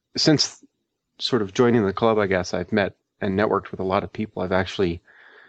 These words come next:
worked on some iPhone games, some Android games. Um, I've done some programming P C wise and, and also some on, um, X and A, the Xbox.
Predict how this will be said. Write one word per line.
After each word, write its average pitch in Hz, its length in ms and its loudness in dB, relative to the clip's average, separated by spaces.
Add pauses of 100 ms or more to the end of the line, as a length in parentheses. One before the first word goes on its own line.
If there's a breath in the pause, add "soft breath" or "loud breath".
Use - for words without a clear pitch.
(220 soft breath)
worked - 220 0
on 98 140 2
some 95 260 -4
iPhone 98 440 0
games, 98 400 0
some 82 260 -2
Android 92 440 -2
games. 92 560 -2 (200)
Um, 90 400 -6 (240)
I've 90 160 -8
done 95 200 0
some 87 400 0 (920)
programming 92 520 0
P 104 160 -2
C 95 180 -2
wise 87 420 -2
and, 87 300 -4
and 90 300 -6
also 92 260 -6
some 85 320 0
on, 87 260 -2
um, 85 400 -4 (920)
X - 240 0
and 107 120 4
A, 101 240 0 (120)
the 101 80 -2
Xbox. 113 580 -6